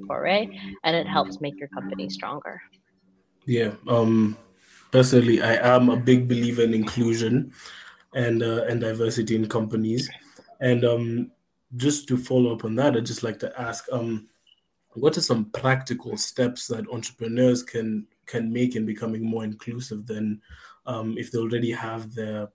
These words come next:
Speaker 2: you know, S M Es or startups? Um, what practical steps can they take without, um, gender washing, as you say? I learned gender washing from you. So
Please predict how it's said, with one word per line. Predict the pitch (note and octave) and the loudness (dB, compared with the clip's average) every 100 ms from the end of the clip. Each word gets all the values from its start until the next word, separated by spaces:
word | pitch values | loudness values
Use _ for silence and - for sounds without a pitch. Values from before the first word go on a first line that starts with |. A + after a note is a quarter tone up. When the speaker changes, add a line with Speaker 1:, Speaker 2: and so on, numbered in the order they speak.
| _ | _
Speaker 2:
you | B2 | -8
know, | A2 G#2+ | -6 -6
S | A2 - | -6 -6
M | A2 A2+ | -6 -6
Es | A#2+ A2+ | -6 -6
or | A2 | -10
startups? | - - A2 A2 G#2+ - - B2+ | -8 -8 -6 -6 -8 -14 -12 -10
Um, | A2+ A2 A2 _ | -6 -6 -8 _
what | B2+ B2+ - _ - | 0 0 -4 _ -4
practical | B2+ B2+ - A#2+ A2+ | -2 -2 -4 -4 -4
steps | G#2+ - A#2+ A2+ - - - - - _ | -6 -2 -2 -2 -4 -4 -8 -20 -20 _
can | - A#2+ A2+ A2+ A2 - _ | -6 -4 -2 -4 -6 -14 _
they | D3+ A2+ | -6 -6
take | G#2+ F#3 E3+ A2+ - | 0 4 4 2 -6
without, | B2+ A2+ A#2 A#2 - - - | -6 -4 -2 -4 -6 -8 -8
um, | A2+ A2+ A2 - _ - | -6 -4 -6 -8 _ -12
gender | B2+ A#2+ B2 A2+ | -2 0 0 0
washing, | A2+ A2 A#2 A2+ | -2 -4 -6 -8
as | A2 A2 G#2 - | -8 -8 -8 -10
you | B2 A#2+ A2+ | -8 -4 -4
say? | A#2+ A2+ | -4 -6
I | A#2+ | -4
learned | B2 A#2+ A#2 A#2+ | -4 -4 -6 -6
gender | A#2+ A#2 A2 | -4 -2 -2
washing | G#2+ A2 G#2+ | -4 -6 -10
from | A2+ A2+ | -10 -10
you. | A2+ A2 | -10 -8
So | A2+ | -8